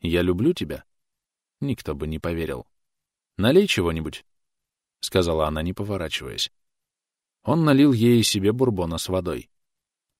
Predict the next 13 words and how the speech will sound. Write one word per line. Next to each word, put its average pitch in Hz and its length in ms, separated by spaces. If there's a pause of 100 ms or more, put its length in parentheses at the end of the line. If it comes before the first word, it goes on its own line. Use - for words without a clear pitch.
(140)
Она 90 280
пила 92 320
как - 220
мужчина. 98 520 (1160)
Какой 135 320
предыдущий 92 680
любовник 90 520
научил 98 440
ее 80 200
этому? 69 340 (960)
Но 90 160
так 98 160 (100)
как? - 340